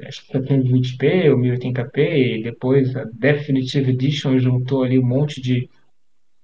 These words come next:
de expansões, né? É, e aí, só pra entender por que que o Age parou no tempo, né? Lançou o último em dois mil e cinco e depois era só remake, remaster e mudando a resolução e,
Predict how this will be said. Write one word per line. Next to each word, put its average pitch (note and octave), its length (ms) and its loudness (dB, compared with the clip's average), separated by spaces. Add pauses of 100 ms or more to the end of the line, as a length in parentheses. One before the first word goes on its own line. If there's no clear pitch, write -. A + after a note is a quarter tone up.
(140)
de C#3 100 0
expansões, C3+ 880 2
né? C3+ 220 -4 (680)
É, B2 540 0 (960)
e C3 180 6
aí, C3+ 640 6
só C#3 140 -6
pra D3+ 140 0
entender E3 440 4
por D#3 160 0
que D#3 160 0
que D#3+ 200 -4
o C#3+ 100 4
Age D3 260 6
parou D3 240 4
no D3 160 2
tempo, C3+ 380 -4
né? A#2 140 -6
Lançou B2 340 -8
o B2+ 40 0
último D3 240 -2
em C#3+ 40 2
dois C3 160 2
mil B2+ 140 4
e - 20 2
cinco D3 400 -4
e - 20 -2
depois C3+ 340 -2
era B2+ 120 0
só C#3+ 200 -4
remake, C3 460 -2
remaster C3 720 -2
e A#2+ 360 -2 (120)
mudando B2+ 300 0
a - 20 6
resolução C3 840 0
e, A2+ 320 -8